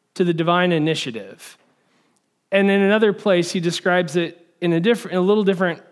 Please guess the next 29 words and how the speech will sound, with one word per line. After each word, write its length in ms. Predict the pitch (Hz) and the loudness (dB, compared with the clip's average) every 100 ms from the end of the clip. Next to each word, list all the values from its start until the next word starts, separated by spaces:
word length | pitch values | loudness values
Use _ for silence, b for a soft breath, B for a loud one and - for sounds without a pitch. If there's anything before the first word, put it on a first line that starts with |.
| _ | _
terms 500 | - 202 185 175 147 | -2 2 2 0 -2
that 160 | 160 156 | -2 -2
I 120 | 151 | -2
find 440 | 147 160 156 151 | -4 -6 -4 -6
helpful 420 | - 170 151 165 | -6 -6 -4 -4
as 160 | 151 131 | -4 -4
well. 340 | 175 170 160 B B | 0 0 0 B B
He 100 | - | -4
says, 260 | 180 190 160 | 0 0 0
"Worship 540 | 151 196 226 220 196 - b b | 0 0 2 0 -2 -6 b b
is 140 | 165 170 | -2 0
our 220 | 170 170 | 2 0
response 920 | 156 147 - - 170 175 135 - - b b b | -2 -6 -6 -4 -2 -2 -4 -12 -18 b b b
to 120 | - | -2
the 200 | 180 170 | -2 -2
overtures 960 | - 170 196 196 190 - 175 165 156 - | -2 0 2 0 -2 -2 -2 -2 -4 -6
of 220 | 156 131 | -8 -6
love 500 | 143 135 117 127 - _ | -4 -4 -6 -10 -16 _
from 220 | - 170 | -4 -2
the 80 | 147 | -2
heart 360 | - 143 143 143 | -4 -8 -8 -12
of 140 | 135 | -18
the 100 | 131 | -16
Father." 540 | 127 - 120 117 123 - _ _ _ _ _ _ _ _ _ _ _ _ | -14 -12 -12 -12 -16 -20 _ _ _ _ _ _ _ _ _ _ _ _
The 140 | 190 | -6
object 480 | 160 190 220 226 170 | -2 -2 0 -2 0
of 100 | 175 | -4
worship 380 | 151 151 - 131 | -4 -6 -6 -10
matters 680 | 131 135 113 107 135 - - | -10 -10 -10 -14 -20 -20 -20